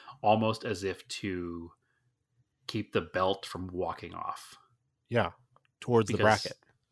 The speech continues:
Speaker 1: Towards the bracket, right. So I noticed on mine that that taller rib on the pulley was on the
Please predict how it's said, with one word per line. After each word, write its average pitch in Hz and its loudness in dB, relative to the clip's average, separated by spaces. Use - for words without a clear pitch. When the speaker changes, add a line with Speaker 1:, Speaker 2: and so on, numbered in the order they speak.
Speaker 1:
Towards 101 -2
the 101 -6
bracket, 85 -4
right. - -10
So 98 2
I 120 6
noticed 135 8
on 107 0
mine 110 0
that - -10
that 92 -4
taller 101 -2
rib 110 2
on 95 -2
the 95 -2
pulley 123 -2
was 98 -4
on 87 -10
the 104 -8